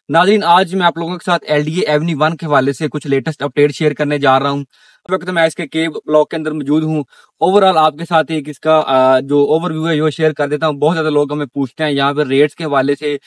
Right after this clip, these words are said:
खास करके पाँच मरला के हवाले से बहुत ज़्यादा क्यूरीज हमें रिसीव होती हैं। अ, तो आज हम प्रॉपर, अ, इसका डेवलपमेंट के हवाले से थोड़ा सा आपको बताऊंगा। फिर उसके अलावा यहाँ पे जो रेट्स इसके चल रहे हैं वो, अ, किस, कहाँ से लेके कहाँ तक आपको देखने को मिलते हैं। सबसे पहले हम लोग अगर, अ, इस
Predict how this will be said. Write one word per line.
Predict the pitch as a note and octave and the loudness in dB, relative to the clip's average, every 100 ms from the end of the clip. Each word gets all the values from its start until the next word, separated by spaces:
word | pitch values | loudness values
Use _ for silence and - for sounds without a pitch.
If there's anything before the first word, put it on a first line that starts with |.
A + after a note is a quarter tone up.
| - _ _ | -20 _ _
खास | F3 F#3 F#3 | 0 0 2
करके | F#3 E3 | -4 -4
पाँच | D#3+ D#3+ E3+ | 0 0 0
मरला | F3+ F3 E3+ | -2 -2 -2
के | |
हवाले | E3+ D3+ D3+ | 0 0 0
से | D#3+ | -4
बहुत | C#3+ D3+ | -2 -2
ज़्यादा | D#3+ D3 | 0 -2
क्यूरीज | D3 D3 D#3 | -2 -2 -2
हमें | D#3 D#3 | -4 -6
रिसीव | C#3+ D#3 D#3+ | -6 -6 -2
होती | C#3+ D#3 | 0 -2
हैं। | D3 C#3+ C3 - - _ - | -6 -8 -10 -20 -20 _ 2
अ, | D#3+ D#3+ | 2 2
तो | - | 2
आज | D#3+ D#3+ | 2 2
हम | F#3 F#3+ F#3+ | -2 -2 -4
प्रॉपर, | - D#3+ C#3+ F#3 | -4 -4 -2 -2
अ, | D3+ D#3 D#3 | 2 4 2
इसका | D3+ E3+ E3 | 0 0 0
डेवलपमेंट | D#3 C#3 C#3 D#3+ D#3+ D#3+ | 0 0 0 0 -2 -4
के | E3+ | -2
हवाले | C#3 | -2
से | D3 D#3+ | -2 -2
थोड़ा | D3+ | -2
सा | D#3 | -2
आपको | - D3+ | -4 -8
बताऊंगा। | - D3 D3+ D3 | -4 -2 0 0
फिर | D3 | -2
उसके | C3+ D3 | -4 0
अलावा | D3 D3 | 2 2
यहाँ | C#3 C#3 | 2 0
पे | C#3+ | -2
जो | D3 | 0
रेट्स | C#3 D3 D3+ | 2 2 0
इसके | D3 D#3 C#3+ | -8 -8 -2
चल | D3+ C#3+ | 0 0
रहे | D3+ | -2
हैं | |
वो, | C#3+ D3+ D#3+ | -2 -2 -2
अ, | D3+ C3 C3 C3+ | -4 -4 -4 -4
किस, | F3 F3+ _ _ - | -6 -10 _ _ -4
कहाँ | D3+ E3 | -2 0
से | E3 | 2
लेके | D3+ D3+ | 2 0
कहाँ | D#3 D#3 | -2 -2
तक | D3+ C#3 | 0 0
आपको | C#3 - | -2 -2
देखने | C#3 C3 C3+ | -2 -2 -2
को | C#3 | -6
मिलते | B2+ A2+ | -8 -6
हैं। | A#2+ A2 _ - - _ - | -8 -8 _ -20 -20 _ -4
सबसे | G3+ F#3+ | -2 0
पहले | G3+ G3+ G3+ | 0 4 4
हम | F#3+ F#3+ | 2 2
लोग | F#3+ | 2
अगर, | F#3 F#3+ E3 | 2 0 0
अ, | E3+ | 0
इस | F3 | -2